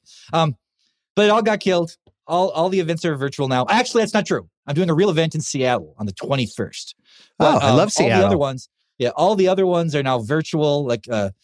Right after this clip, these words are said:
Speaker 1: the day the book comes out, there's, like, a virtual event with the bookstore here, Powell's in Portland.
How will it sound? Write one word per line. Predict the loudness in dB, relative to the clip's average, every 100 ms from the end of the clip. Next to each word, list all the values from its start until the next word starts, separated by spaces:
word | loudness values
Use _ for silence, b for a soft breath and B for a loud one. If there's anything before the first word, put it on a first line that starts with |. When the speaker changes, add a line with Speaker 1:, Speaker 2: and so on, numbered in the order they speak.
| b -2
Speaker 1:
the | 4
day | 4
the | 2
book | -2 -4 0
comes | -2 2
out, | 2 2 0
there's, | -4
like, | -8
a | -8
virtual | -4 -4 -2 0 0
event | 0 0 -2 -6
with | -12
the | -8
bookstore | -6 -6 -2 -4
here, | -2 0 0
Powell's | -2 0 2 2 0 -6
in | -10
Portland. | -6 -6 -4 -2 -2 -2